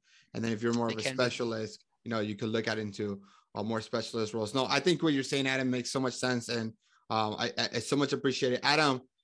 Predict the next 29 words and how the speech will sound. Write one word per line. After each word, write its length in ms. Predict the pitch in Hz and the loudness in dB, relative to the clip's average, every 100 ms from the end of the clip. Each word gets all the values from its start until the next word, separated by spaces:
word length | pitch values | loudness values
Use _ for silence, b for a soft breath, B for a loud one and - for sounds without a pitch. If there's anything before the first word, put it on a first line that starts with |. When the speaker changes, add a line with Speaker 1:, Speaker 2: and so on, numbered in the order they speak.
| - | 0
Speaker 1:
I 80 | 139 | 4
know, 280 | 147 139 - | 6 4 2
um, 320 | 123 120 - _ _ _ _ _ - | -2 -2 -8 _ _ _ _ _ -2
what's 240 | 131 175 | 4 4
the 80 | 175 | 4
best 400 | 127 135 139 - | 2 2 0 0
way 520 | 131 127 120 113 117 - | 2 2 2 -2 -8 -12
for, 320 | - 131 123 - | 2 6 6 4
you 80 | 127 | 0
know, 140 | 120 110 | 0 0
people 240 | 147 143 | 0 4
listening 300 | 135 135 127 | 4 2 -2
to 80 | 127 | -2
this 100 | 117 | -2
podcast 380 | 120 113 120 117 | -2 0 -2 0
that 60 | |
wanna 160 | 117 117 | 0 2
learn 200 | 117 117 | 2 2
more 160 | 117 | 0
about 240 | 113 117 110 | 0 -2 0
you, 180 | 117 120 | 2 2
your 200 | 113 107 | 2 -2
coaching 400 | 123 117 117 110 | -2 -2 -2 -4
services, 440 | 117 117 107 110 | -4 -4 -6 -6
anything 380 | 107 110 107 110 | -6 -6 -8 -10
else? 300 | 101 - - _ _ _ _ _ - B B B | -10 -12 -20 _ _ _ _ _ -12 B B B
Speaker 2:
Probably 400 | 160 214 147 123 | 2 4 4 4
signal 360 | - 160 123 110 | 2 2 0 0
flares. 500 | 120 110 110 - | -2 -2 -4 -8